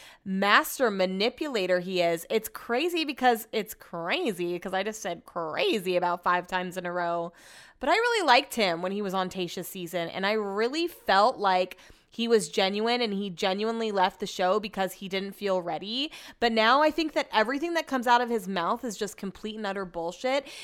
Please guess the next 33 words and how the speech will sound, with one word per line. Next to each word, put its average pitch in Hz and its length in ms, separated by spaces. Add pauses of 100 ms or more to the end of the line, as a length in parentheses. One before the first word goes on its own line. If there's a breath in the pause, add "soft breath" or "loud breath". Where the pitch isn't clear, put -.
(120 loud breath)
And 233 160
I 240 160
also 254 320
wonder 254 400
what 208 180
his 196 240
ex-wife 180 560
is 175 140
thinking 170 580
watching 175 400
all 165 140
of 165 80
this. 160 160
'Cause 196 160
remember, 277 380
Brendan 220 400
was 381 160
married 226 360
before 175 400
and 170 140
got 180 160
a 180 60
divorce, 220 640 (400 loud breath)
and 220 140
that's 247 240
what 254 100
him 233 180
and 233 120
Tayshia 214 340
kind 226 220
of 185 140
bonded 202 440
over. 339 640